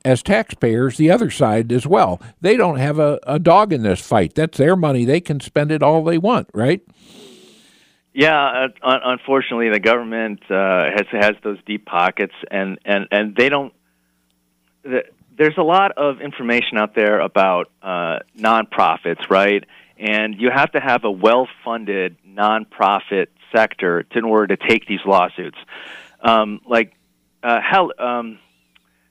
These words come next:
Speaker 2: uh, Alan Gura, who was the lead attorney in the, in the Heller case, he basically had to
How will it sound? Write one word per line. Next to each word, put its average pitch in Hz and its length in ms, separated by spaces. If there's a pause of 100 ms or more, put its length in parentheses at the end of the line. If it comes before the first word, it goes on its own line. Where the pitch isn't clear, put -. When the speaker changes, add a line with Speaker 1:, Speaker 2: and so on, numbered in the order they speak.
(120)
Speaker 2:
uh, 113 220
Alan 165 280
Gura, 117 460
who 117 500 (420)
was 110 200
the 107 180
lead 127 240
attorney 110 480
in 98 140
the, 95 260
in 104 160
the 92 80
Heller 110 300
case, - 340 (340)
he 147 120
basically 147 540
had 120 280
to 110 80